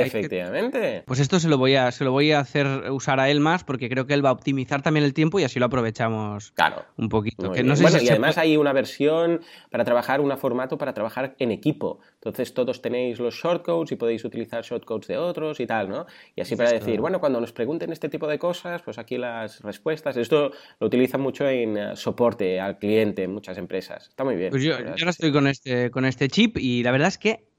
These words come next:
Speaker 1: encantado. Y otra
Speaker 2: Ah,
Speaker 1: cosa
Speaker 2: qué
Speaker 1: que pone
Speaker 2: bien.
Speaker 1: aquí en el, en el, he pagado un año entero, ¿eh? He pagado
Speaker 2: Sí, yo
Speaker 1: un año
Speaker 2: también,
Speaker 1: entero.
Speaker 2: porque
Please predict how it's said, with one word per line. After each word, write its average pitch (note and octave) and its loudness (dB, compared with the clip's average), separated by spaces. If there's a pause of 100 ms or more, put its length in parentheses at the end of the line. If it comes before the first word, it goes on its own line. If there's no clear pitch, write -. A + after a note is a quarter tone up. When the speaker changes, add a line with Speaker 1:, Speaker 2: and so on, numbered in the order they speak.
Speaker 1:
encantado. B2+ 2
Y D3 4
otra G#3+ 2
Speaker 2:
Ah, - 0
Speaker 1:
cosa F#3 2
Speaker 2:
qué D#3+ 4
Speaker 1:
que D#3 4
pone E3+ 4
Speaker 2:
bien. - -6
Speaker 1:
aquí D#3+ -4
en D3 0
el, C3+ -2
en B2+ -2
el, A#2 -4
he C3 0
pagado E3+ 4
un E3 6
año E3+ 4
entero, A#2+ -4
¿eh? A#3 -4
He - -12
pagado A#2+ -4
Speaker 2:
Sí, D#3 10
yo C#3+ 10
Speaker 1:
un C3 6
año C#3 2
Speaker 2:
también, A2+ 4
Speaker 1:
entero. D#3 2
Speaker 2:
porque G3+ 0